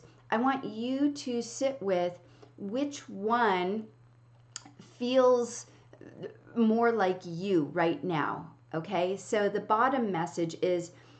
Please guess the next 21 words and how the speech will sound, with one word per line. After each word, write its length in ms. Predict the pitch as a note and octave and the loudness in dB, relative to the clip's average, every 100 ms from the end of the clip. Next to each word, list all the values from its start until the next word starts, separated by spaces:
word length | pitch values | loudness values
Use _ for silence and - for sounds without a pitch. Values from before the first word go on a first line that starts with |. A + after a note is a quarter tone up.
| - - | -20 -6
taking 580 | C#4 C#4+ C#4+ B3+ A3+ - - - - | -4 0 0 0 -2 -10 -20 -6 4
things 600 | B3+ G3+ D#3+ C3 E3 - - | 6 6 0 -2 -6 -8 -2
and 260 | F#3+ F#3+ - | -2 -2 -6
people 580 | C4 - G3 D#3 D#3 - | -6 -4 -2 -2 -2 -2
and 120 | F#3 | -4
experiences 1160 | E3+ - - A#3+ B3 A#3 F#3 D3 - E3+ E3 - | -4 -10 -12 -6 -4 -2 -2 -4 -2 -2 -2 -2
at 240 | F#3 - - | -2 -2 -4
face 300 | G3 G3 G3 | -2 -2 -2
value. 720 | D#3+ E3+ E3 F#3 E3 - - - - - - - | -4 -2 0 -2 -2 -4 -6 -10 -20 -20 -20 -4
It's 220 | - G3 A3+ | -2 0 0
an 140 | G#3+ | -2
inability 840 | A3 A#3+ C4 A3 G#3 G3+ G3+ G3+ - | 0 2 2 2 2 0 -2 -6 -6
to 160 | F#3 | -6
see 720 | E3 - - A#3+ B3+ B3+ B3+ - | -6 -12 -10 -6 -4 -4 -4 -4
a 80 | |
shared 640 | F#3 - F#3+ F#3+ G3 G3+ G3+ - | -6 -6 -2 0 0 -2 -6 -8
divinity 840 | F3 E3 B3+ D4 A3 - - - - _ - | -6 -2 4 4 4 -2 -8 -10 -20 _ -4
in 180 | F#3+ - | -2 2
all 260 | F3 F3+ F3 | 2 2 0
that 180 | F3+ | -2
exists. 840 | D#3+ D#3 D3+ D#3+ - - - - | -4 -6 -4 -4 -6 -16 -18 -20